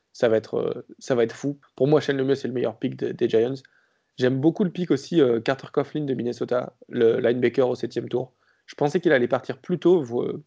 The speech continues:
peut-être le cinquième, cinquième tour. Euh, mais c'est un super pick pour moi. Et, euh, Xavier McKinney en safety qui vient, qui vient, qui vient se rajouter au, au deuxième tour. Moi, euh,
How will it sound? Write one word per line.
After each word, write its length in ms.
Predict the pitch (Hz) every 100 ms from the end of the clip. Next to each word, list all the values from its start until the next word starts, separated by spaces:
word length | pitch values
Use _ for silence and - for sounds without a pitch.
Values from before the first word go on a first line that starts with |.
| -
peut-être 240 | 143 143
le 100 | 131
cinquième, 380 | - 127 127 - - _
cinquième 300 | 139 127 123
tour. 280 | 135 143 _ _ _ _ _ _ _ _ _ -
Euh, 400 | 110 110 113 110
mais 140 | 123 117
c'est 140 | -
un 80 | 113
super 320 | - 147 143
pick 160 | 147 143
pour 120 | 123
moi. 300 | 117 123 - _ _ _ _ -
Et, 180 | 123
euh, 140 | 110 107
Xavier 300 | 120 117 117
McKinney 400 | 117 - 120 123
en 80 | 123
safety 340 | - 107 -
qui 140 | - 120
vient, 360 | 113 110 110 - - - - - _ _
qui 140 | - 120
vient, 280 | 120 117 - 147
qui 140 | 135
vient 160 | 120 117
se 100 | -
rajouter 480 | 117 117 131 139 - _ _ _ _ -
au, 360 | 113 107 -
au 80 | 123
deuxième 320 | 123 120 117
tour. 200 | 113 131
Moi, 160 | 135 120
euh, 300 | 113 110 120